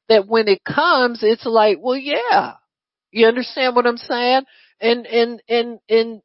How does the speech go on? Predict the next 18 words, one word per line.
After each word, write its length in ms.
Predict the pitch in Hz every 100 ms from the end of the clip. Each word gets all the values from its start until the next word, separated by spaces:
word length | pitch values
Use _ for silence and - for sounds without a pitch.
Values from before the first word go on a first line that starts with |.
| _ -
the 120 | 240
Lord 320 | 254 294 226
was 100 | 233
showing 460 | - 349 359 269 247
me, 100 | 240
he 140 | 262
said, 160 | - 240
"Well, 240 | 240 233
I 200 | 247 330
expect 760 | 339 262 - _ 392 453 - 254
you." 160 | 208 - _ -
He 160 | 285
said, 260 | 269 254 233 226
"If 160 | 254
you 340 | 233 285 427 440
didn't 400 | 359 269 226 214
give 320 | 254 349 294
me, 580 | 233 214 180 165 165 214